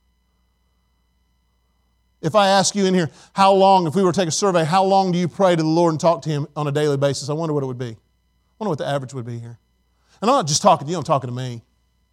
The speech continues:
You gotta have a prayer list. He wants us to have a prayer list so we can talk with him. Amen? He wants that relationship with us.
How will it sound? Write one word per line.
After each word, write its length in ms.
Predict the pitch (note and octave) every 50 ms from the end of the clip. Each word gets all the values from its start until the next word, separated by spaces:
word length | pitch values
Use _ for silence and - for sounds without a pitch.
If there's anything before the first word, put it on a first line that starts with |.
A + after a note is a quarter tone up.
| _ _ _ _ _ _ _ _ _ _ _ _ _ _ _ _ _ _ _ _ _ _ _ _ -
You 60 | F3+
gotta 160 | B3 B3 A3
have 120 | G#3+ G#3 D3+
a 40 |
prayer 240 | - F3+ F3 E3+ E3+
list. 440 | D3 C3 B2+ C3 C3+ - - - - _ _ _ _ _ _ _ _ _ _ _ _ _ _ _ _ _
He 120 | - A3+ A#3+
wants 380 | G3 G3+ G#3+ A3+ A3+ A3 -
us 220 | A#3 G#3+ G3 - -
to 80 | G3+
have 140 | F3 F3+ D#3+
a 40 | C#3+
prayer 220 | - G3+ G3+ F#3+
list 160 | F#3 E3 -
so 60 | - D#3
we 80 | D3+
can 100 | C#3 C#3+
talk 260 | - E3+ D#3+ C#3 -
with 120 | - A#2+ A2
him. 100 | A2+ _ _ _ _ _ _ _ _ _ _ _ _ _ _ _ _ _ _ _ _ _ _ _ _ _ _ _ _
Amen? 340 | E3+ E3 F3 F3 G3+ G#3+ F3+ - _ _ _ _ _ _ _ _ _ _ _ _ _ _ _ _ _ _ _ _ _ _
He 120 | G#3+ A#3
wants 540 | G#3+ F3+ F3+ F#3+ G3+ A3+ C4 C4+ C4 - -
that 220 | G#3 G#3 G3 G#3 G3+
relationship 640 | F3 F3+ F#3+ G#3+ A#3 - - E3+ - - F3 - -
with 240 | E3+ F3+ F#3 - E3
us. 400 | C3+ - - - - - -